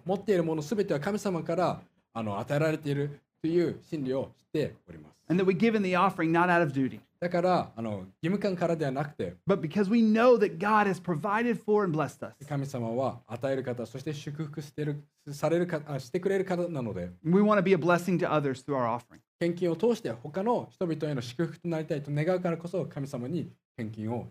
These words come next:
Speaker 1: するんです。
Speaker 2: So this year, Hope Alive, we're praying for an increase in all of our generosity.
Speaker 1: なので、今年、ホープライブでは、皆さん、あの、多くの方の寛大さが増すようにと祈って
Speaker 2: As we've been talking about, we wanna buy this building that we're renting so that we can begin the process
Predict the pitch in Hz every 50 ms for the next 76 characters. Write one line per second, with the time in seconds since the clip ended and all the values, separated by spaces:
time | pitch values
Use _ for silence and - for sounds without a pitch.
0 | _ _ - - - - _ _ - 170 170 180 175 180 180 160 160 190 180 180
1 | 175 175 175 170 160 156 - 175 196 196 190 - 180 180 175 180 180 214 233 233
2 | 214 - - 185 175 175 175 156 - - 170 185 208 214 202 170 - 165 151 143
3 | 160 151 143 131 127 117 - - 113 - 165 160 151 143 143 - 135 147 143 143
4 | - 160 143 143 143 143 147 151 151 151 147 151 143 143 143 139 127 - - 127
5 | 139 147 151 147 - - 139 127 120 117 117 120 - 160 185 180 185 196 170 -
6 | 160 151 156 156 160 147 123 - - 151 143 143 143 143 151 156 143 - - -
7 | 117 127 - - 202 202 190 180 180 180 160 120 - - _ _ _ _ - 120
8 | 113 110 113 - - 120 92 - - _ _ _ _ _ _ _ _ - 165 170
9 | 170 220 214 220 208 180 190 226 233 233 220 190 175 180 170 165 208 226 254 254
10 | 214 156 147 226 214 240 254 220 233 175 160 190 226 226 220 214 208 202 170 165
11 | 165 185 214 240 226 185 156 180 190 180 170 190 196 185 208 190 175 170 151 139
12 | 185 214 226 220 208 - - - 190 196 202 190 - 170 135 123 - -